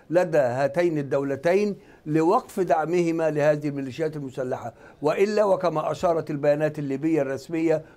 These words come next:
وبيان العقيد المسماري، لا يمكن الوصول إلى حل سلمي وتوافق بين الطرفين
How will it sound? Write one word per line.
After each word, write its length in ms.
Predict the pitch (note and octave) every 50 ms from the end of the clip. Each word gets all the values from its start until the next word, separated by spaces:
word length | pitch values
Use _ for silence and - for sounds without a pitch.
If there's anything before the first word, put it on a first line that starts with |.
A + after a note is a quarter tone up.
| _ _
وبيان 520 | C#3+ C#3 C#3 C#3+ C#3 C#3+ D3 D3+ D3+ D3+ C#3+ - - - - _
العقيد 500 | - C3+ C#3 - C#3 C3+ - E3 E3+ D#3+
المسماري، 540 | D3 C#3 C#3 C#3 B2+ A#2+ D3+ D3 C#3 C#3+ C#3+
لا 260 | C#3 D3 F3 F#3+ G3
يمكن 480 | F#3+ F#3 F#3 G3+ A3 G#3+ F3+ D3+ - E3
الوصول 520 | D#3 D3+ C#3+ C#3+ C#3+ C3 - F3+ D#3+ C#3+
إلى 300 | F3 F#3+ F3+ E3 D#3 C#3 C3
حل 320 | - - E3+ E3+ D3+ C#3
سلمي 560 | C3 - E3 E3 D#3+ D#3+ D#3+ E3+ F3+ F#3 F3+ F#3 - - - - _
وتوافق 680 | D3 D#3 E3+ E3+ E3+ F3 D3+ D#3 E3+ E3 D#3+ - D3+ C#3
بين 380 | C3 B2 D3+ F#3 A3 G3 F#3+ E3
الطرفين 760 | D3 D3 - - E3 D#3 D3+ D3 - E3+ E3 F3 F3 E3